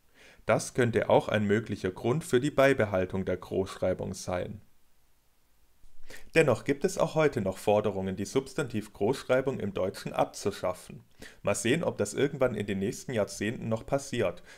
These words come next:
Für gänzlich ausgeschlossen halte ich es jedenfalls nicht. Dann würde Jakob Grimm doch noch seinen Willen bekommen. Aber gut, da sind wir natürlich im Bereich der Spekulation. Und spannend ist nicht nur auf die Norm zu gucken, sondern auch auf bewusste Verstöße dagegen.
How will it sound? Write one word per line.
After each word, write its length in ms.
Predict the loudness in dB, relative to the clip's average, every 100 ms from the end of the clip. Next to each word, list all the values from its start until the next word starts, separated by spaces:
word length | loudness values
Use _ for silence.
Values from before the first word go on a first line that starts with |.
| -8
Für 200 | -4 0
gänzlich 500 | 2 0 -4 -4 0
ausgeschlossen 720 | 0 0 -4 0 -2 -2 0
halte 220 | 0 0
ich 180 | -6 -4
es 160 | -6
jedenfalls 500 | -4 -4 0 0 2
nicht. 380 | 0 -2 -4 -20 -20 -20 -4
Dann 200 | 0 2
würde 180 | 0 0
Jakob 420 | 2 2 0 -4
Grimm 240 | 0 0 4
doch 200 | 2 2
noch 140 | -6
seinen 380 | -2 -2 -2 0
Willen 240 | 0 0
bekommen. 500 | -8 -6 -6 -4 -8 -12 -16 -16 -10 0
Aber 200 | 2 4
gut, 200 | 2 4
da 120 | 4
sind 240 | 4 -2
wir 80 | 0
natürlich 480 | 0 0 0 0 -2
im 120 | -4
Bereich 360 | -2 0 0 0
der 120 | -4
Spekulation. 1000 | -2 -6 -2 0 0 -2 -2 0 0 -2 -12 -12
Und 160 | -6 -4
spannend 400 | 4 4 4 0
ist 220 | -4 -4
nicht 180 | -6 -2
nur 140 | -2
auf 120 | -2
die 120 | -4 -4
Norm 320 | 2 2 2
zu 160 | -6
gucken, 320 | -2 -2 -2 -4
sondern 360 | 0 2 0
auch 260 | 2 0 0
auf 180 | -4 -2
bewusste 480 | -2 -2 -2 -6
Verstöße 640 | -6 -8 -6 -2 0 0 -2
dagegen. 600 | -2 -2 -4 -6 -8 -12